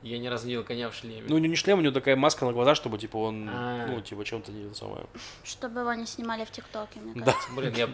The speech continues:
Speaker 1: я просто представил себе на омоновца в шлеме, и этот шлем на коне.
Speaker 2: <laughs> Ну вот, и, короче, я, ну, почитал там примерно чё вообще кого.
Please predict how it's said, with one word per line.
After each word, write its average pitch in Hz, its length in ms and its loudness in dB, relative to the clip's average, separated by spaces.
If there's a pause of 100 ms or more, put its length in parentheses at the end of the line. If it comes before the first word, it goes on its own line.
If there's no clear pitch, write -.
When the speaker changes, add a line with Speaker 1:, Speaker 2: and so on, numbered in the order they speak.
Speaker 1:
я 123 140 0
просто 127 220 -4
представил 131 340 0
себе 120 220 -8
на 117 120 -6
омоновца 139 440 -4
в - 20 -10
шлеме, 113 360 -6
и 117 80 -10
этот 117 220 -6
шлем 127 220 -6
на 117 80 -8
коне. 113 320 -6
Speaker 2:
<laughs> 156 1040 6 (440)
Ну 165 100 4
вот, 180 400 8
и, 131 60 -6
короче, 165 440 4
я, 156 220 8
ну, 160 340 4 (120)
почитал 170 400 4
там 143 120 0
примерно 131 360 2
чё 127 160 2
вообще 123 200 2
кого. 147 360 6